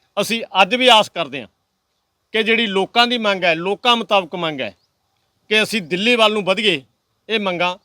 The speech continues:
ਲਾਗੂ ਕਰਵਾਈਏ। ਭਾਵੇਂ ਸਾਡੀ ਇਸ ਚਰਚਾ ਤੇ ਇਸ ਦੀਆਂ ਮੀਟਿੰਗਾਂ ਕੇਂਦਰ ਸਰਕਾਰ ਨਾਲ ਸ਼ੁਰੂ ਹੋ ਗਈਆਂ, ਪਰ ਮੀਟਿੰਗਾਂ ਸ਼ੁਰੂ ਹੋਈਆਂ, ਪੜਾਅ ਅੱਗੇ ਨੂੰ ਵਧਿਆ,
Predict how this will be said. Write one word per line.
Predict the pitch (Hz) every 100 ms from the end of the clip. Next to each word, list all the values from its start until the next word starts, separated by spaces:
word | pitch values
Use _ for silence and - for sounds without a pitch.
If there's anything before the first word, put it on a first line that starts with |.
| _ _ _ 147
ਲਾਗੂ | 156 190 196
ਕਰਵਾਈਏ। | 214 202 180 180 196 214 _ _ -
ਭਾਵੇਂ | 180 202
ਸਾਡੀ | 226 196 190 202
ਇਸ | 196 202 202 202 - -
ਚਰਚਾ | 185 - - 208
ਤੇ | 208 208 208
ਇਸ | 196 - 208 185
ਦੀਆਂ | 170 196
ਮੀਟਿੰਗਾਂ | 175 165 185 196
ਕੇਂਦਰ | 190 185 175
ਸਰਕਾਰ | 170 190 160 180 180
ਨਾਲ | 185 190
ਸ਼ੁਰੂ | - 214 233
ਹੋ | 170
ਗਈਆਂ, | 160 190 117 _ _ _ _ _ -
ਪਰ | 214
ਮੀਟਿੰਗਾਂ | 214 185 185 220 240
ਸ਼ੁਰੂ | 233 220 247
ਹੋਈਆਂ, | 190 190 202 240 _ _ _ _ -
ਪੜਾਅ | 202 202 226
ਅੱਗੇ | 214 233
ਨੂੰ | 220
ਵਧਿਆ, | 202 226 220